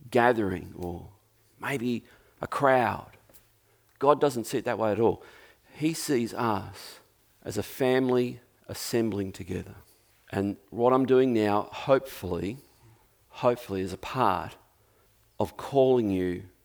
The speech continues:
together to give attention to his word. So, here's another reason why Jeremiah may not have been overly keen to be involved in the ministry of God's word.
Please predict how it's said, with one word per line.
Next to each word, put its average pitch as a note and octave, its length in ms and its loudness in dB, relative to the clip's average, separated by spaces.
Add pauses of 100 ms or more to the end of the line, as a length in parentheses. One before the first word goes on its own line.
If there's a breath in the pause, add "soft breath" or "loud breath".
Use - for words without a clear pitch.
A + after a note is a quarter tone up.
(180)
together F#2 640 -4 (560)
to G2+ 100 -8
give F#2 120 -2
attention G#2 480 -4
to F#2 80 -8
his F2 240 -8
word. F2+ 380 -8 (1600)
So, A2 440 4 (1040 soft breath)
here's G3 280 0
another D3+ 240 8
reason A#2+ 240 6
why A2 120 4
Jeremiah A2 480 4 (180)
may C3+ 560 6
not B2 180 4
have A2 140 0
been G2+ 400 2 (140)
overly G#2 480 2
keen G#2 500 -2
to G2+ 120 -8
be G2 140 0
involved F#2+ 440 0
in F2+ 60 -4
the F#2+ 80 -4
ministry G2 420 -2
of F2 100 -10
God's F#2 320 -4
word. F#2+ 380 -2